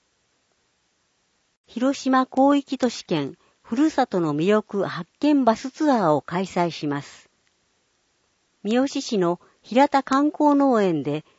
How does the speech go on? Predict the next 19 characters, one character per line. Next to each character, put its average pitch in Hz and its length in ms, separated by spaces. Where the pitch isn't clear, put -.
い 185 80
ち 269 180
ご 269 160
狩 240 200
り 226 40
と 214 380
ピ - 100
ザ 277 140
焼 277 320
き - 20
体 233 240
験。 147 340
島 269 320
根 269 160
県 180 260
浜 196 260
田 233 140
市 - 160
の 151 180